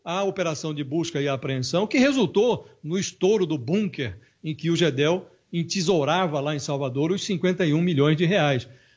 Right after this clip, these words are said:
O Supremo não teve como deixar de condenar o Gedel. Ele pegou lá quatorze anos e dez meses de prisão por lavagem de dinheiro e associação criminosa.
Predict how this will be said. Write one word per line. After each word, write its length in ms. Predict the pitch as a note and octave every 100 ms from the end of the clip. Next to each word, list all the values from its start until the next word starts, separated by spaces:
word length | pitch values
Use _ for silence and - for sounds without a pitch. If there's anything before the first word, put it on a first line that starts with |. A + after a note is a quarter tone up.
| _ -
O 80 |
Supremo 400 | G3+ D#4+ F#3+ F#3
não 140 | B3 A#3+
teve 240 | F#3+ G#3+
como 320 | - G#3+ A3+
deixar 680 | F3 - F3 - - G3+ A3+
de 100 | E3
condenar 500 | D#3 D#3+ C#3+ C3+ C#3 C3
o 80 |
Gedel. 360 | B2 A#2+ A#2+ A2+
Ele 100 | B2
pegou 260 | F#3+ F#3 G3+
lá 180 | F3
quatorze 480 | A3+ B3 - F#3 C3+
anos 180 | D3 F3+
e 60 | C4
dez 240 | F#3 D#3
meses 340 | D3 G3+ D#3
de 120 | B2 B2+
prisão 500 | C3 A#2+ D3+ G3+ - _ _
por 120 | E3
lavagem 460 | E3 C#3 D3+ C#3 C#3
de 100 | C#3
dinheiro 380 | C3 C3+ D3+
e 80 | G#3
associação 580 | A3 A3 G3 G3 F3 E3
criminosa. 600 | G3 B3 A#3 E3+ C3+